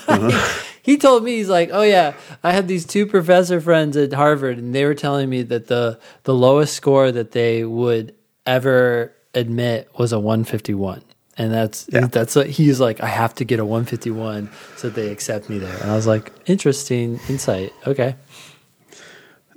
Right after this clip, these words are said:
Speaker 1: That's, that sounds right. For, for Harvard, yeah, I can't, why would they ever admit somebody with a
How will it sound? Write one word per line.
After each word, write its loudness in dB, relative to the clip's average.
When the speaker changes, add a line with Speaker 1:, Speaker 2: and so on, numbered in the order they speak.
Speaker 1:
That's, -4
that 4
sounds -2
right. 0
For, 0
for -4
Harvard, 0
yeah, -2
I -2
can't, -6
why 0
would -4
they -2
ever -2
admit -6
somebody -4
with -8
a -4